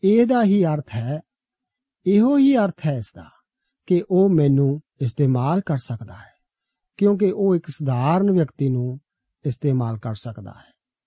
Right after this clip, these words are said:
ਇਸ ਦਾ ਅਰਥ ਹੈ ਕਿ ਉਹ ਆਪ ਨੂੰ ਵੀ ਇਸਤੇਮਾਲ ਕਰ ਸਕਦਾ ਹੈ। ਇਸ ਤਰ੍ਹਾਂ ਯਹੋਸ਼ੂਆ ਇੱਕ ਚੁਣਿਆ ਹੋਇਆ ਵਿਅਕਤੀ ਹੈ।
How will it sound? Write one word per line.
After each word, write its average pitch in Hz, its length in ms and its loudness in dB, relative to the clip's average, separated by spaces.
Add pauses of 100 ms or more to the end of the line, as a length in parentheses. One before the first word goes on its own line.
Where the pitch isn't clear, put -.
ਇਸ 131 200 -10
ਦਾ 139 220 -6
ਅਰਥ 147 200 -6
ਹੈ 180 220 0 (400)
ਕਿ 185 120 4
ਉਹ 196 320 2
ਆਪ 156 380 -2
ਨੂੰ 160 180 4
ਵੀ 123 280 -2 (440)
ਇਸਤੇਮਾਲ 139 720 0
ਕਰ 135 180 -4
ਸਕਦਾ 101 380 -14
ਹੈ। - 260 -20 (680)
ਇਸ 214 100 -2
ਤਰ੍ਹਾਂ 127 380 -4 (480)
ਯਹੋਸ਼ੂਆ 143 880 2 (540)
ਇੱਕ 190 280 -4
ਚੁਣਿਆ 202 420 2
ਹੋਇਆ 151 540 0
ਵਿਅਕਤੀ 135 480 -4
ਹੈ। 110 80 -20